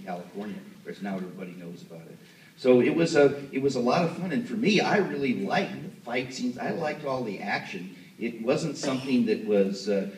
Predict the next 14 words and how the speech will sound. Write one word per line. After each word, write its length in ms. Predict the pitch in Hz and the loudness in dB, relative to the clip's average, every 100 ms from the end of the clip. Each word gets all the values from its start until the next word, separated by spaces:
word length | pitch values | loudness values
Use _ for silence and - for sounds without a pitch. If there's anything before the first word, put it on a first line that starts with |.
| - - | -14 -8
we 100 | 202 | 4
had 240 | - - | 6 8
to 180 | 208 - - - | 4 0 -8 -8
put 220 | 151 143 | 0 2
on 260 | 135 135 120 | 2 -2 -2
anything, 640 | 101 95 - 95 95 95 | -6 -10 -10 -10 -8 -10
or 140 | 98 95 | -8 -10
that, 180 | 92 - - - | -10 -14 -18 -8
I 60 | 107 | -2
mean, 260 | 107 - - | -2 -2 0
Adam 340 | 170 170 120 | 4 4 2
and 80 | 110 | 0
I 220 | 139 131 107 | -2 -2 0
are 200 | 101 98 | 0 0